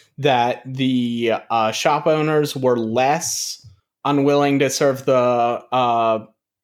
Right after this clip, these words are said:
black people because just they didn't want their money, and more because they were worried about the K K K, uh, burning their shop down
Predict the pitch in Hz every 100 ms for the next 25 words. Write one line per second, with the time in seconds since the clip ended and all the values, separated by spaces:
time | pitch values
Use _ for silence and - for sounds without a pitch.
0 | 131 - 127 123 120 - - - - 123
1 | 127 120 113 120 120 127 117 113 110 110
2 | - - _ _ _ _ - - - 143
3 | 120 117 113 113 - - _ _ 123 -
4 | 135 127 123 123 120 123 110 110 143 185
5 | 196 - 139 120 127 143 139 123 139 127
6 | 135 120 123 120 123 120 117 113 113 110
7 | 110 110 - 113 120 110 110 110 107 107
8 | 104 _ _ _ _ 104 104 101 98 90
9 | 120 113 113 107 101 95 92 101 87 -
10 | 87 85 82